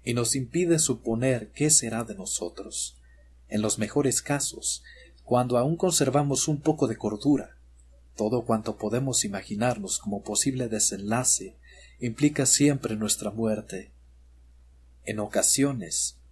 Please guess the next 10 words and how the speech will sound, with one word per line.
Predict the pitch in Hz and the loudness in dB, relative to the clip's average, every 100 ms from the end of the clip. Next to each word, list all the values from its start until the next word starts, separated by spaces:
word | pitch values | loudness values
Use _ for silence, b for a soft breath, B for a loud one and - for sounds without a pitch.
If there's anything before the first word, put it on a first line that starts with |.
| - - | -20 -4
una | 131 143 156 | 0 2 2
cada | 147 135 | 2 2
vez | 131 127 - | 2 4 4
más | 117 135 - | 4 2 0
tortuosa | - 110 - 131 131 - | 0 -2 2 4 4 2
y | 104 | 2
sanguinaria | - 110 107 107 123 117 101 | 2 0 -2 0 0 0 -2
que | - | -6
la | 98 95 | -4 -4
otra. | 98 98 107 - - | -4 -6 -10 -12 -16